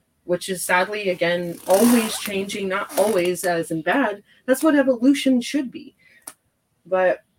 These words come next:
um, like, <laughs> basically, we both laughed because we saw the lady in a way.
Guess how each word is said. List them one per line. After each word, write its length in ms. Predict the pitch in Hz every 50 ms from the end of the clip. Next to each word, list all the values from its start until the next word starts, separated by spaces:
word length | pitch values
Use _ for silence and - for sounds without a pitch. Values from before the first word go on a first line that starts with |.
| _ _ _ _ _ _ _ _ _ _ _ -
um, 440 | 202 202 196 190 180 180 180 180 - _ _ _ _ _ _ _ _ _ _ _
like, 260 | 214 214 226 226 -
<laughs> 20 | _
basically, 560 | 233 240 - - 277 285 247 269 262 240 240
we 120 | 233 240
both 320 | 226 214 220 262 269 - -
laughed 400 | 208 208 262 311 302 - - -
because 460 | 214 208 - - 202 196 196 202 202 _ _ _ _ _ _ _
we 80 | - 220
saw 300 | 214 - 220 196 214 262
the 100 | 247 254
lady 400 | 240 202 202 214 226 226 214 196
in 100 | 185 180
a 80 | 175 175
way. 420 | 185 208 202 175 151 151 151 -